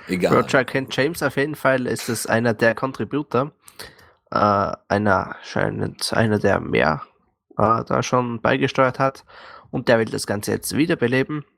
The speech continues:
Speaker 2: Und er hat da jetzt mal geschätzt, dass man so drei Vollzeitentwickler brauchen würde, ähm, pro Jahr, ne? Also pro Jahr ist schwer zu sagen. Also einfach drei Vollzeitentwickler, die da weitermachen. Und das Geld soll halt über Spenden gesammelt werden, er braucht da,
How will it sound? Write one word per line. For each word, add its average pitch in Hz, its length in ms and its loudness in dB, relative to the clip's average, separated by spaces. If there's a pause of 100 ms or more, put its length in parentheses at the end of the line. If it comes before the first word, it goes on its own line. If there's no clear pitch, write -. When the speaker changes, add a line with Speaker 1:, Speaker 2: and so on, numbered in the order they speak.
(1000)
Speaker 2:
Und 113 280 2
er 101 100 4
hat 107 180 0
da 101 60 4
jetzt 98 180 -2
mal 110 120 2
geschätzt, 123 420 -2
dass 117 160 2
man 113 100 -4
so 101 160 0
drei 107 220 4
Vollzeitentwickler 135 720 -2
brauchen 110 480 -2
würde, 120 420 0 (800)
ähm, - 380 0
pro - 200 2
Jahr, 101 240 2
ne? - 180 -10
Also - 180 -4 (140)
pro - 160 -10
Jahr - 240 -2
ist - 100 -12
schwer - 220 -6
zu - 100 -14
sagen. 123 260 2
Also 110 220 2
einfach 110 320 0
drei 107 160 2
Vollzeitentwickler, 131 680 0
die 104 120 -4
da 101 100 0
weitermachen. 113 600 0 (800)
Und 131 600 0
das 107 140 0
Geld 131 180 0
soll 110 220 2
halt 104 220 0
über 104 260 -4
Spenden - 420 -2
gesammelt - 440 -2
werden, - 280 -4 (440)
er 110 80 4
braucht 104 400 -2
da, - 280 -2